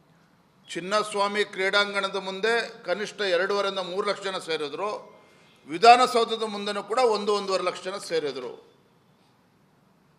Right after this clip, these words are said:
ಇಲ್ಲಿ ದುರಂತ ಏನಪ್ಪ ಅಂತ ಹೇಳಿದ್ರೆ, ಮುಖ್ಯಮಂತ್ರಿಗಳು ನಿನ್ನೆ ಮೊನ್ನೆ ಹೇಳಿಕೆಯನ್ನು ನೀಡಿದ್ದಾರೆ, "ವಿಧಾನಸೌಧದ ಮುಂದೆ ಯಾವುದೇ ಒಂದು ದುರ್ಘಟನೆ ನಡೆದಿಲ್ಲ,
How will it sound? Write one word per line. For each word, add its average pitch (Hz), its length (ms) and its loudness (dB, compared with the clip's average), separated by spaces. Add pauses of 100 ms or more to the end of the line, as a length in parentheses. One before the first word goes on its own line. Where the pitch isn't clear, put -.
(920)
ಇಲ್ಲಿ 165 240 -8
ದುರಂತ 233 360 2
ಏನಪ್ಪ 214 320 2
ಅಂತ 202 200 -4
ಹೇಳಿದ್ರೆ, 185 640 -2 (1000)
ಮುಖ್ಯಮಂತ್ರಿಗಳು 220 1120 0 (120)
ನಿನ್ನೆ 190 220 -4
ಮೊನ್ನೆ 208 240 -4
ಹೇಳಿಕೆಯನ್ನು 202 480 0
ನೀಡಿದ್ದಾರೆ, 175 760 0 (1900)
"ವಿಧಾನಸೌಧದ 226 800 4
ಮುಂದೆ 214 360 2
ಯಾವುದೇ 190 300 4
ಒಂದು 208 260 -2 (840)
ದುರ್ಘಟನೆ 190 440 0
ನಡೆದಿಲ್ಲ, 160 500 0